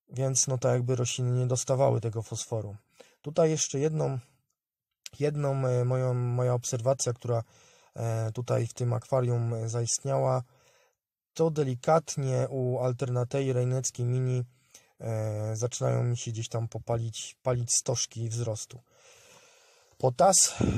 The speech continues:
potas, może i potas, ale wydaje mi się, że mikro mi tutaj dużo zblokowało i zrobiły się małe problemy z, e, ogólną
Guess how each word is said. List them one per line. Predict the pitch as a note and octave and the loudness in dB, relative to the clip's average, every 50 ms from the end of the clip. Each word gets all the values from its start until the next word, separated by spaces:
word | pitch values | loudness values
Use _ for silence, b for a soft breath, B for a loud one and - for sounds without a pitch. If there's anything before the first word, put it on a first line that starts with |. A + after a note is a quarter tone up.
| B B B B B B B | B B B B B B B
potas, | - B2+ B2 - - D3+ F#3+ F#3 - - - - - | -4 -4 -2 0 2 2 2 2 2 0 -2 -4 -6
może | B2 G#2 G#2 G#2+ A#2+ B2+ | -6 -6 -4 -4 -4 -4
i | D3+ | -4
potas, | - - C#3 - - F3 F3 - - - - _ _ b b b b b b b | -4 -6 -4 0 0 0 0 0 -2 -6 -10 _ _ b b b b b b b
ale | b C#3 C#3+ D3+ | b 2 2 2
wydaje | D#3 D#3 D#3+ D#3 D#3 | 4 4 4 4 4
mi | D#3 D3 | 2 0
się, | - D#3 | 0 -2
że | C#3 C#3+ C#3+ C#3+ C#3+ D3+ D3 | 0 -2 -2 -4 -4 -6 -6
mikro | C#3+ C#3+ D3 D3+ D#3 - - C#3 B2+ B2 | -4 -2 -2 -2 -2 -2 -2 0 0 2
mi | B2+ B2+ | 2 0
tutaj | A#2+ C3 B2+ - B2 B2 A#2+ A#2 | -2 -2 0 0 2 2 2 0
dużo | A#2 A#2 C3+ C3+ B2+ B2+ | -2 -2 -2 -2 0 0
zblokowało | A#2 A2+ A#2 A#2+ A#2 - B2 B2 B2+ C3 C3 B2+ B2 B2 B2+ B2 b b b b b b b b b b b | 0 0 0 0 0 0 0 0 2 2 4 4 4 2 2 0 b b b b b b b b b b b
i | C3 B2 A#2+ | -4 -2 -2
zrobiły | A#2 B2 B2+ B2 B2 B2+ B2+ B2 | 0 0 0 2 2 2 2 2
się | A#2+ - C3 | 2 0 0
małe | B2 B2+ B2 A#2+ A#2+ A#2 | 2 2 4 4 2 2
problemy | - - B2+ A#2 B2+ C3+ C#3 B2+ B2 A#2+ A#2+ | 0 -2 -2 2 2 4 4 4 2 2 2
z, | A2+ - - - - - | 2 2 2 2 0 0
e, | A#2+ A#2 A2+ A#2 A#2+ A#2 | 0 0 0 -2 -2 -2
ogólną | B2 B2 B2 B2 B2 B2 B2 A#2+ A#2+ A#2+ | -2 0 0 0 2 2 2 2 0 0